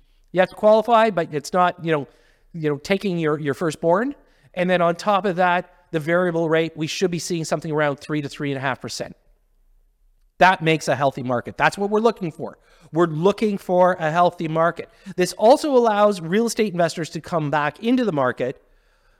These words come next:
because this way they at least will have a break even. That's the magic in investment real estate, focusing on your break even point. I think everybody should be doing that,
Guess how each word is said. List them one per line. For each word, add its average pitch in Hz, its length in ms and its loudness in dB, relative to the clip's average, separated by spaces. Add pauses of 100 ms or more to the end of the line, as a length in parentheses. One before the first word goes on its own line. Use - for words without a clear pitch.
because 165 420 -2
this 208 220 0
way 196 160 0
they 165 200 0
at 156 140 -2
least 220 300 -2
will 196 120 0
have 170 280 0
a 156 180 -6 (120)
break 202 480 -4
even. 185 340 -4
That's 139 220 -6
the 180 80 -8
magic 202 640 -2
in 160 160 -6
investment 143 420 -4
real 143 120 0
estate, 139 240 -6 (280)
focusing 214 480 2
on 156 180 2
your 143 120 2
break 143 300 -2
even 135 200 -4
point. 101 260 -10
I - 100 -8
think 160 220 -6
everybody 180 400 0
should 175 460 0
be 156 180 -2
doing 135 360 0
that, 135 260 -2